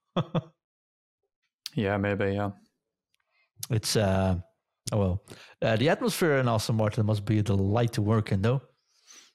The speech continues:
Speaker 2: I think it must be, yeah.
Speaker 1: <laughs> That's, uh,
Speaker 2: Well, they're all, they're all very pally and they're all very positive at the moment, even after a, probably a suboptimal result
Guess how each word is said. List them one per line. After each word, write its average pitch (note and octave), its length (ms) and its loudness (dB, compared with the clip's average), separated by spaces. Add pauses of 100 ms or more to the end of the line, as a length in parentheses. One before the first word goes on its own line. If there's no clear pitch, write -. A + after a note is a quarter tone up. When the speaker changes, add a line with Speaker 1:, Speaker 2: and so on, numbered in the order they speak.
(1500)
Speaker 2:
I C3 120 0
think C3 260 -2
it A#2+ 100 2
must C#3 200 0
be, F#2+ 260 0
yeah. G2 200 0 (880)
Speaker 1:
<laughs> - 560 -6
That's, B2 420 0
uh, A2 380 2 (640)
Speaker 2:
Well, A#2+ 100 0
they're C3 140 0
all, D3 260 2
they're B2+ 180 0
all C3+ 100 2
very C3 240 2
pally A#2 400 -2
and G#2 120 0
they're G#2+ 100 0
all A2 100 -2
very G#2 180 -2
positive G2 420 -4
at F#2 80 0
the F#2 80 0
moment, F2+ 440 -2 (500)
even G#2+ 300 0
after F#2 480 -4 (440)
a, F#2+ 160 -2 (840)
probably G2 260 -4
a F2+ 60 -2
suboptimal G2+ 920 -4
result G2+ 420 -2